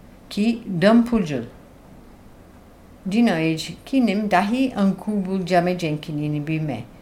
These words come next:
ki jebuneni. Nim anabla Isaiah alubni fam. Fegemba,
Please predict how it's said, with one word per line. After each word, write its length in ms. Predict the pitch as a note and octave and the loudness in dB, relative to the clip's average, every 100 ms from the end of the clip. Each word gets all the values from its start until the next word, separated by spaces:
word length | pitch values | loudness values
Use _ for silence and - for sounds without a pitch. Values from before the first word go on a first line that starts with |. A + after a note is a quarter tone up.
| - - | -20 -16
ki 160 | - G3 | -4 -2
jebuneni. 720 | D#3 E3+ D3 D3 C3 A#2 - - - - - - - - - - - - - - - - - - - - - | 0 -2 -2 -4 -4 -6 -10 -14 -20 -20 -20 -20 -20 -20 -20 -20 -20 -20 -20 -20 -20 -20 -20 -20 -20 -20 -4
Nim 280 | E3+ G3 - | 0 2 0
anabla 580 | F3+ F3 E3+ F3+ F#3+ - | 0 2 2 0 -2 -2
Isaiah 400 | D#3 E3 D#3+ - | 0 2 0 -2
alubni 400 | D#3 D#3 D3 C#3+ | -4 -4 -4 -6
fam. 340 | - C#3+ A#2 A#2 - - - - - - - - - - - | -6 -6 -6 -8 -16 -20 -20 -20 -20 -20 -20 -20 -20 -20 -6
Fegemba, 560 | G#3 G#3+ A#3+ A#3+ B3+ | -2 2 4 4 0